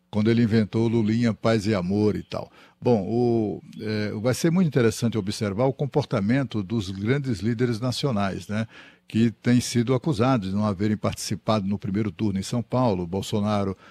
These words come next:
apoiando o seu candidato, Lula apoiando o seu candidato, et cetera. Mas claramente eles, eles estavam ali deixando correr frouxo,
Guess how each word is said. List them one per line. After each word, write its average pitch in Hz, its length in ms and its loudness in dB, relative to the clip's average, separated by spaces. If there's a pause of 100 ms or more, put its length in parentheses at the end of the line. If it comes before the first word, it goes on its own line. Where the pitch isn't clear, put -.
(120)
apoiando 101 440 0
o 95 40 -6
seu - 160 -6
candidato, 107 680 0
Lula 101 300 -2
apoiando 101 380 -2
o 98 40 -4
seu 101 180 -4
candidato, 107 580 -4
et 92 80 -6
cetera. 120 440 -6 (280)
Mas 208 140 -4
claramente 131 640 2
eles, 120 460 -2
eles 110 460 -2
estavam 120 560 -2
ali 110 160 0
deixando 120 360 -2
correr 98 280 -2
frouxo, - 440 -4